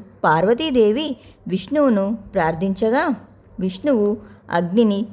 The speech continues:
చల్లార్చడానికి శివుని తల మీద ఉన్న చంద్రుణ్ణి చల్లని కిరణాలు ప్రసరింపజేశాడని కథ. తరువాత శివుడు పార్వతీ మీదకు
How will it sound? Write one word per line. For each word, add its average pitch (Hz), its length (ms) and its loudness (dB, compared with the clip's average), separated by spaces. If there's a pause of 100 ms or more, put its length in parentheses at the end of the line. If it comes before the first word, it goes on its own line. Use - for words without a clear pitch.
(140)
చల్లార్చడానికి 214 1040 0 (360)
శివుని 240 340 0
తల 269 240 2
మీద 240 260 4
ఉన్న 185 480 0 (340)
చంద్రుణ్ణి 220 680 0 (400)
చల్లని 262 400 0
కిరణాలు 208 640 4 (320)
ప్రసరింపజేశాడని 208 1120 2
కథ. 190 220 0 (1200)
తరువాత 214 600 2 (280)
శివుడు 220 520 0 (300)
పార్వతీ 208 440 2
మీదకు 226 540 0